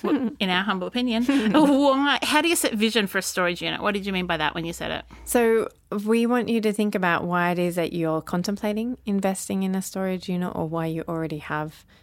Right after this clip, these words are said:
Speaker 2: an investment it, why you're already investing in a storage unit. Is it because you're moving overseas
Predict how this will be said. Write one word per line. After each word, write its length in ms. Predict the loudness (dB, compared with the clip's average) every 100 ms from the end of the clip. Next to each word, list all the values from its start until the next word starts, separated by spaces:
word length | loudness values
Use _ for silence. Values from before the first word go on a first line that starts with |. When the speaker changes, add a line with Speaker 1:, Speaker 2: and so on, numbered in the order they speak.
| _ _ -6
Speaker 2:
an 120 | -4
investment 560 | -4 -6 -8 -8 -8 -10 -18 _ -20 -20 -20 -20 -4
it, 200 | -4 -2
why 220 | 0 0
you're 340 | 0 -2 -4 -2
already 440 | -2 -2 -2 -4
investing 420 | -4 -6 -6 -8
in 120 | -6
a 80 | -6
storage 420 | -6 -4 -6 -6
unit. 340 | -6 -6 -8 -4
Is 200 | -2 0
it 140 | 0 -2
because 340 | -2 -2 0
you're 100 | -2
moving 300 | -2 -4 -6
overseas 600 | -6 -8 -6 -4 -4 -8